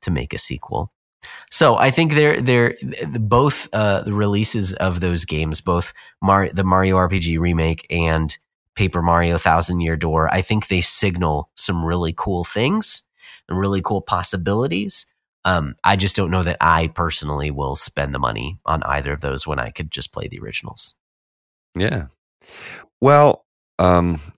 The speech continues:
Speaker 2: I don't, I mean, I'm sure that there's a ton of stuff that we could sort of, like, chew the fat on and, and dig up, but, uh, I, I just, one, it's late. Two,
Speaker 1: Mm-hmm.
Speaker 2: we've been having some connection issues. Um,
Speaker 1: Mm-hmm.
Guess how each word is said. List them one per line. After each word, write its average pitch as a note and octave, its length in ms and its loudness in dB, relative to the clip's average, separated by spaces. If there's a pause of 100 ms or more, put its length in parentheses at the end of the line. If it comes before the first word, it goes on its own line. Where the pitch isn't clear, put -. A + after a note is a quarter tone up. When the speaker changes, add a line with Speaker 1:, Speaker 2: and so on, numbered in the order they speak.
(120)
Speaker 2:
I C3+ 80 6
don't, E3+ 180 6
I C#3 80 6
mean, C3+ 320 6
I'm C3 120 6
sure A#2+ 240 6
that F2+ 180 4
there's D#2+ 340 4
a D2+ 120 0
ton D2+ 240 -2
of D2 80 -2
stuff D2+ 200 -4
that C#2 100 -2
we C#2 120 -4
could - 160 -6
sort C#2 220 -2
of, B1 60 -4
like, A#1+ 260 -2 (260)
chew - 180 0
the - 80 -6
fat B1+ 300 0
on B1 300 -2
and, A#1+ 220 -6
and B1 160 -8
dig A#1+ 180 -2
up, A#1+ 240 -2
but, C2 160 0
uh, B1 120 0 (600)
I, G#2+ 260 2
I F2 140 4
just, D2 380 -4
one, F#2 400 4
it's E2 180 -2
late. D#2+ 320 4 (440)
Two, E2 340 4
Speaker 1:
Mm-hmm. F#2+ 340 -2
Speaker 2:
we've E2 180 0
been E2+ 140 2
having E2 360 4
some D2 360 0
connection C#2+ 520 -2
issues. C2+ 560 -2 (500)
Um, B1+ 280 0
Speaker 1:
Mm-hmm. E2+ 140 -2